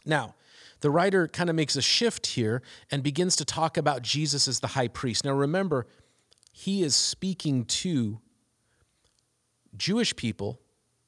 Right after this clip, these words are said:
who don't believe that Jesus is the Messiah. And he is saying, Jesus isn't just the Messiah,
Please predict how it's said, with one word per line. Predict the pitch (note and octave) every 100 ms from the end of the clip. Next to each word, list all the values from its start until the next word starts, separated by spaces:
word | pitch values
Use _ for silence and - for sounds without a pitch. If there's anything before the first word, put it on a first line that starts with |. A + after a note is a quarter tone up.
| -
who | B2
don't | D3 D#3+
believe | E3+ D3+
that | C#3
Jesus | A#2+ B2+ B2 A2+
is | G#2+
the |
Messiah. | A2 - - - _ _ _ _ _ _ _ _ _ _ _ - - - -
And | C3
he | F#3 B3+
is | B3
saying, | - A2+ A2 B2 A#2+ _ _ -
Jesus | D#3+ G3+ G#3 F3+
isn't | E3+
just | C3 D3+
the | C#3
Messiah, | A#2+ - C3 F3 A#2